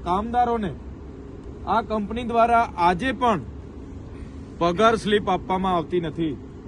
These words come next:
આજે પણ એમને કંપની દ્વારા પી એફ આપવામાં આવતું નથી. આજે પણ આ લોકોને ઓવરટાઇમના બે ગણા પૈસા આપવામાં આવતા નથી.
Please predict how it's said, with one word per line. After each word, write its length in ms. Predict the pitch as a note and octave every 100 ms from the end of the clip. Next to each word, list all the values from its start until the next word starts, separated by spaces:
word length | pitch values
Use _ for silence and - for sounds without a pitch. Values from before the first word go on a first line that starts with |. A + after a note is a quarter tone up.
| - - - - -
આજે 280 | D#3 F#3 B3+
પણ 240 | G#3+ B3+ B3+
એમને 320 | A3+ A3+ B3 B3+ - - - -
કંપની 440 | F#3 G3 A3+ B3
દ્વારા 320 | A3 A3 A3 -
પી 160 | F#3+
એફ 180 | G#3 A3+
આપવામાં 420 | G3 - F#3+ F#3
આવતું 260 | F3 E3 F3
નથી. 320 | E3 E3 D#3 A2+ - - - - -
આજે 280 | - F#3 B3
પણ 200 | A3+ C4+
આ 100 | B3+
લોકોને 460 | B3 A#3 A#3+ B3 B3 B3 -
ઓવરટાઇમના 800 | G3 A#3+ A#3+ A3+ A#3 A3+ A#3 A#3 A3+ - - -
બે 140 | D#3 A3+
ગણા 320 | A3 A3+ A3
પૈસા 400 | - F#3+ F3+ G#3+
આપવામાં 420 | F#3+ - F#3 F#3
આવતા 220 | E3 C#3 E3+
નથી. 340 | D#3+ E3